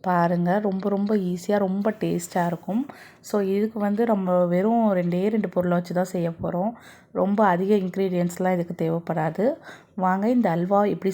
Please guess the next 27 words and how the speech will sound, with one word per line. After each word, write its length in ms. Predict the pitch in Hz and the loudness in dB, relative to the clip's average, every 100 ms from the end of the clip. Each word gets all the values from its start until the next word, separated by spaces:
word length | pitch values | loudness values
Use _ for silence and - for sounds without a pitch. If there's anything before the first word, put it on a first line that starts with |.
| 190 | -2
செய்யறதுன்னு 460 | 160 160 160 180 | -2 -2 -2 -2
பார்க்கலாம். 580 | 220 180 160 160 165 269 294 - - - | 0 0 0 -2 -2 -2 -6 -16 -20 -2
அதுக்கு 480 | 170 196 233 277 240 | 2 2 2 4 4
முன்னாடி 480 | 180 170 202 220 196 | 4 2 0 0 -2
என் 140 | 196 - | -2 -2
சேனலை 340 | 196 175 175 202 | 0 0 -2 -2
சப்ஸ்கிரைப் 480 | 180 - - 190 190 | -6 -6 -2 0 0
பண்ணாதவங்க 500 | 170 160 160 160 175 226 | -2 -2 -2 -2 -4 -4
சப்ஸ்கிரைப் 440 | 196 - 175 170 165 | -6 -4 -4 -2 -4
பண்ணிக்கோங்க. 440 | 160 170 156 170 277 - - - - | -6 -6 -4 -2 -2 -6 -20 -20 -4
பக்கத்துல 400 | 190 190 247 254 | -2 0 0 2
உள்ள 200 | 220 180 | 2 2
பெல் 220 | 165 170 175 | 0 -2 -2
சிம்பலை 240 | 185 185 214 | -4 -2 -2
கிளிக் 280 | 185 - | -4 -4
பண்ணிக்கோங்க. 460 | 156 151 - 147 147 - - - - _ _ | -6 -4 -6 -6 -6 -8 -12 -20 -20 _ _
இப்போ 240 | 190 175 185 | -10 -2 2
ஒரு 160 | 180 175 | 2 2
பேன் 320 | 170 160 190 196 | 0 2 2 2
எடுத்துக்கலாம். 580 | 165 - 151 151 165 220 277 | 0 -2 -4 0 0 0 -4
அந்த 260 | - 190 175 175 | -4 -2 -2 0
பேன்ல 340 | 165 185 202 | 2 2 2
வந்து 240 | 175 165 196 | 0 -2 -2
நெய் 300 | 175 180 220 | 0 2 2
நான் 200 | 190 156 | 2 0
ஆட் 160 | 147 - | -2 -4
பண்ணிக்கிறேன். 520 | 151 147 160 175 | -6 -4 -2 0